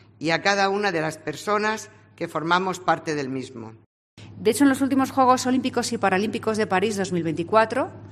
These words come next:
Speaker 2: la ocam llevó a setenta y nueve deportistas becados, sesenta y cuatro olímpicos, quince paralímpicos,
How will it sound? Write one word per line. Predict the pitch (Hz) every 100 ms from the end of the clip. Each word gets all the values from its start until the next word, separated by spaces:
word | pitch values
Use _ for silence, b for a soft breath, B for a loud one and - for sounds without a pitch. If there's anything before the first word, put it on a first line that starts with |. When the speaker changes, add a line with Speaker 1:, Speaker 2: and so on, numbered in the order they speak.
| B B
Speaker 2:
la | 190 180
ocam | 196 214 226
llevó | 202 190 226 240
a | -
setenta | 202 196 196 180
y | 180
nueve | 196 214
deportistas | 208 190 175 208 196 180 156
becados, | 151 190 214 311 - - B B B
sesenta | - 208 196 190
y | 190
cuatro | 202 196 180
olímpicos, | 208 247 254 262 254
quince | 214 196 180
paralímpicos, | 165 165 240 262 285 311 349 -